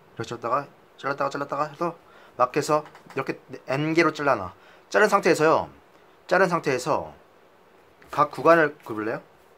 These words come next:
구간을 보다 보니까 자, 이 구간에, 이 구간에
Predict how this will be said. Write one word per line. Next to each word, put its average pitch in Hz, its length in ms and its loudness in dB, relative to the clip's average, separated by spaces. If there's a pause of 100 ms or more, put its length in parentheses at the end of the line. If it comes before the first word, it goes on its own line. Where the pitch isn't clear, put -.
(180)
구간을 127 420 -4 (300)
보다 123 140 -2
보니까 110 420 -4 (1000)
자, 95 200 -10 (800)
이 156 120 -4
구간에, 120 520 -2 (300)
이 123 80 -12
구간에 120 480 -2